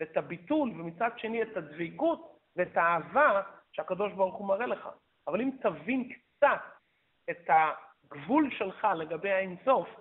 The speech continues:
את הקרבה העצומה שהוא מראה לך ביום יום, על ניסיך ועל נפלאותיך שבכל יום,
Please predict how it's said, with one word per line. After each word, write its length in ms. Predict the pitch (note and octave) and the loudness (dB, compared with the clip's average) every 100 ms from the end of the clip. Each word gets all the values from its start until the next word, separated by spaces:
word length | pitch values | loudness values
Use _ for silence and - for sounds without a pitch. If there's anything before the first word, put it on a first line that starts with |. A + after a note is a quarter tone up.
| - _ - | -20 _ -8
את 140 | - G3 | -4 -4
הקרבה 600 | - - A#3 F3 D#3 A#3+ | -4 -4 -2 -2 0 2
העצומה 600 | A#3 G3 - G3 G3+ G3 | 2 0 -4 0 0 0
שהוא 220 | F#3+ F3+ | -4 -2
מראה 220 | F3+ C4 | 2 2
לך 240 | C#4 - E3 D#3+ - - - | 2 0 0 0 -6 -12 -2
ביום 400 | E3 G3 G#3+ A3+ | 0 2 0 4
יום, 320 | C#4+ A3 G3 - _ - | 6 4 0 -12 _ -6
על 100 | D#3 | -4
ניסיך 440 | E3 E3 B3 A#3+ F#3+ | -4 -8 -6 2 2
ועל 160 | F3+ E3+ | 2 0
נפלאותיך 560 | E3 E3+ E3+ A3+ G#3 F3 | -4 -2 -2 -2 -4 -6
שבכל 420 | E3+ E3+ - A3+ | -6 -8 -2 0
יום, 400 | C4+ C#4 A#3 | 6 6 4